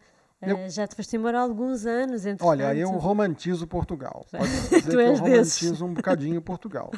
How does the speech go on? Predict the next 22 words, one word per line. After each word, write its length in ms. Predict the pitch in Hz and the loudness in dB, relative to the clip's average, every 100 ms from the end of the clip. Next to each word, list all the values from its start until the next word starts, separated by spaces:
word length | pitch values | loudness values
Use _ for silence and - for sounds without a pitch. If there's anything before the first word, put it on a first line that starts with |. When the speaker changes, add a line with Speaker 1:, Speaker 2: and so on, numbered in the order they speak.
| 101 | -10
Speaker 1:
né? 220 | 151 165 _ _ _ _ _ - | -10 -12 _ _ _ _ _ -16
Eu 140 | 135 | -12
não 140 | 139 139 | -12 -12
consigo 500 | 156 147 - 147 147 | -14 -14 -14 -10 -10
aqui, 280 | 139 156 | -10 -12
no-, 200 | 147 139 135 | -12 -12 -12
é 100 | 147 | -12
só 180 | - 185 | -4 -2
vivendo 380 | 190 156 160 156 | -2 -2 -2 -4
aqui 180 | 143 147 | -4 -6
o 60 | |
dia 200 | 131 147 | -2 -2
a 40 | 151 | -2
dia 360 | 131 156 190 | -2 -4 -4
que 100 | 190 | -6
a 60 | 185 | -8
gente 220 | 180 180 | -10 -8
vai 140 | 175 180 | -8 -8
conhecer 360 | 202 202 - | -8 -8 -8
os 120 | 175 170 | -10 -8
problemas 500 | - 185 170 180 175 | -8 -6 -6 -6 -10
que 320 | - 208 208 | -10 -8 -8